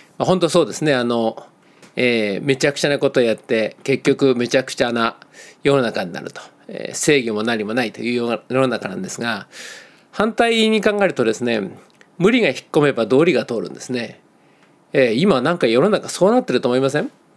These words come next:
平成の日本も平成の世界もですね、実は今までの無理が、えー、もう押し通せなくなって、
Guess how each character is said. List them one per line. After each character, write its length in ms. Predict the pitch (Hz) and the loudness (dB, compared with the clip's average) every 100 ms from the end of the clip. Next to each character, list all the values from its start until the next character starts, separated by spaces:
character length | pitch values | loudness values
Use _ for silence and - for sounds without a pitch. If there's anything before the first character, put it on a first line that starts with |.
| _ - _ _ - | _ -20 _ _ 0
平 180 | 139 | 2
成 180 | 131 143 | 2 2
の 120 | 131 | 2
日 140 | 131 123 | 2 2
本 180 | 131 127 | 0 0
も 80 | |
平 180 | 107 127 | 0 0
成 140 | 127 135 | 0 0
の 140 | 123 | 0
世 160 | 135 127 | 0 0
界 120 | 117 | -2
も 140 | 107 | -2
で 100 | 98 | -6
す 100 | - | -8
ね、 360 | 107 107 - - _ _ _ _ | -10 -10 -12 -16 _ _ _ _
実 200 | 143 - 147 | -10 -2 0
は 80 | 127 | 2
今 240 | 135 160 | 4 4
ま 100 | 190 | 2
で 140 | 165 | 2
の 100 | 131 | -2
無 160 | 117 156 | 0 2
理 120 | 147 | 2
が、 340 | 110 101 - - _ _ _ - | 0 -4 -8 -16 _ _ _ -8
え 800 | 120 117 101 - 67 58 - - | -4 -2 -2 -2 -4 -6 -10 -8
ー、 20 | |
も 280 | 143 151 117 | 0 2 2
う 100 | 120 | -2
押 100 | 127 | -4
し 60 | |
通 160 | - 196 | 4 4
せ 140 | 190 | 4
な 100 | 185 | 0
く 80 | 143 | 0
な 120 | 95 | -6
っ 40 | - | -8
て、 320 | _ - - | _ -14 -14